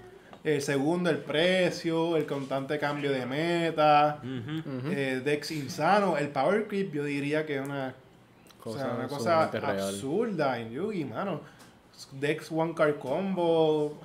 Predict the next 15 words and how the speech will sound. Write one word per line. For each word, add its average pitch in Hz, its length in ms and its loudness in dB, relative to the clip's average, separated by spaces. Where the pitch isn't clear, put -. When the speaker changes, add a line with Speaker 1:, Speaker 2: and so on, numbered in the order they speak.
Speaker 1:
hand 147 240 -6
traps 147 640 -6
insanas. 147 640 -2
¿Cuántas 165 300 -2
hand 190 100 0
traps 160 200 -6
tenemos 147 260 -4
a 139 40 -2
este 143 140 -6
punto? 151 300 -8
No 135 140 -6
sé, - 160 -14
yo 143 120 -6
ni 143 140 -6
sé. 139 180 -6